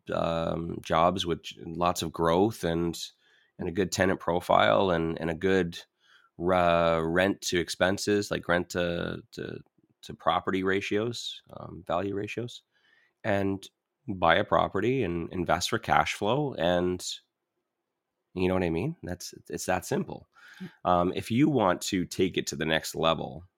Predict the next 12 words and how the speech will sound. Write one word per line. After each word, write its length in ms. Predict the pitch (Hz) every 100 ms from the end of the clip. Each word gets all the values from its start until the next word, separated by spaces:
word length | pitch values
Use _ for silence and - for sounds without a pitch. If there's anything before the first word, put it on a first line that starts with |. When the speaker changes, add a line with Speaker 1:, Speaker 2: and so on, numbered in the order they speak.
| -
Speaker 1:
because 600 | 90 85 82 73 - - - -
that's 340 | 80 - -
not 220 | 92 78
good 120 | - 85
enough 220 | 80 76
for 120 | -
you 340 | 82 95 90
and 120 | 85 87
you 140 | 95
wanna, 340 | 85 78 78 67 -
you 120 | 80
know, 180 | 71